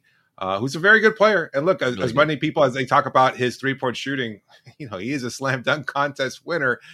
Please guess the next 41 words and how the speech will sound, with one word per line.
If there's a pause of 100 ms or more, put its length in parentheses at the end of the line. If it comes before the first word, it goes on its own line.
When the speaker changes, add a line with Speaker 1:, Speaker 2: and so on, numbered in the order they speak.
(180)
Speaker 1:
Uh,
he
is
a
bit
able
to
get
to
the
rim
at
will. (280)
He
can
sky,
he
can, (240)
you
know,
finish.
He's
got
the
floater
too.
He's,
he's
a
good
scorer,
a
natural
scorer, (400)
and
I
think
he's
gonna
be
problematic.